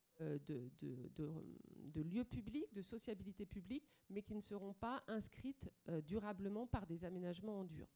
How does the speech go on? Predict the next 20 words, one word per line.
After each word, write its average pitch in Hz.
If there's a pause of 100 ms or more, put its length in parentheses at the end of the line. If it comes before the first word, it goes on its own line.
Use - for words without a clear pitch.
(1800)
Et 196
puis, 247
euh, 160
voilà, 156 (100)
euh, 143 (1400)
des, 165 (920)
voilà, 160
ça, 165
ça 156
reprend -
un 170
peu 185
les 185
catégories 180
de -
cerda. 160 (560)
Donc, 214
en, 226 (1400)
en 233
conclusion, 269